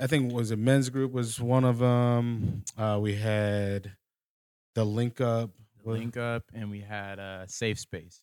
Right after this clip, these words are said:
Speaker 1: Safe Space,
Speaker 2: Those were the
Speaker 1: yeah.
Speaker 2: three that we, we named the last episode.
Speaker 1: Yeah, yeah. And so then, uh, I was actually looking up on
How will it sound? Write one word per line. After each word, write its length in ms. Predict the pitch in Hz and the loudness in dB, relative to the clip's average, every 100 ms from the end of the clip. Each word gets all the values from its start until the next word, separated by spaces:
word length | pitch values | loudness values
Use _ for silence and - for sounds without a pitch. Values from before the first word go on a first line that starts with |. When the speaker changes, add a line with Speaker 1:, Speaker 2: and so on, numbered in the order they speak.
| - | -12
Speaker 1:
Safe 340 | - 127 120 | -4 0 0
Space, 360 | - - 92 - | 0 -4 -6 -4
Speaker 2:
Those 200 | 104 107 | -2 2
were 100 | 107 | 4
the 120 | 101 | 4
Speaker 1:
yeah. 60 | 92 | 2
Speaker 2:
three 260 | 87 117 107 | -4 -6 -6
that 180 | 104 98 | -6 -8
we, 260 | 101 101 98 | -10 -10 -8
we 140 | 104 | -4
named 380 | 101 104 98 95 | -2 -2 -2 -4
the 60 | |
last 360 | 95 95 90 - | -4 -4 -4 -8
episode. 220 | 98 117 | -8 -4
Speaker 1:
Yeah, 320 | 117 98 - - - | -4 -4 -8 -14 -2
yeah. 240 | 113 107 101 | 2 4 4
And 160 | 104 | 0
so 160 | - 123 | 4 4
then, 640 | 123 120 117 113 110 110 - _ 113 | 6 6 6 4 2 0 -4 _ 2
uh, 340 | 113 113 101 | 4 4 4
I 60 | 110 | 6
was 420 | 120 104 104 - - | 6 6 0 -4 -4
actually 760 | 117 135 - 139 120 110 107 - _ _ _ _ _ - | -2 -2 2 4 6 6 2 -2 _ _ _ _ _ 0
looking 460 | 113 127 127 127 | 6 6 6 4
up 260 | 123 120 - | 6 4 2
on 520 | 110 107 104 101 104 | 2 2 2 0 -6